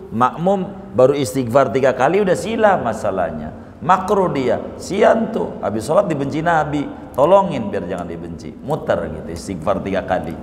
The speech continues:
Boleh dia Allahumma salam atau boleh saja. Nggak apa-apa. Boleh begitu. Silakan saja. Tapi kelamaan. Kayak seperti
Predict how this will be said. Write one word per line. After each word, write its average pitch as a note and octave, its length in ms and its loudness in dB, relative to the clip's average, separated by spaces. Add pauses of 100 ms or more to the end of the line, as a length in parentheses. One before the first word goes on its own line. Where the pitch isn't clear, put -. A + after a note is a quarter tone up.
(400)
Boleh G3 560 4
dia B2+ 80 2
Allahumma G2 480 -2
salam G#2 560 -2
atau F#2 400 -2 (160)
boleh G2+ 320 -2
saja. G2+ 480 -4 (160)
Nggak G#2 200 4 (120)
apa-apa. - 300 -6 (680)
Boleh F2+ 480 -2
begitu. - 400 -10
Silakan G#2 560 0
saja. E2 320 -4
Tapi A#2 640 0 (800)
kelamaan. G#2+ 800 2 (880)
Kayak G2+ 320 4
seperti G2 720 -2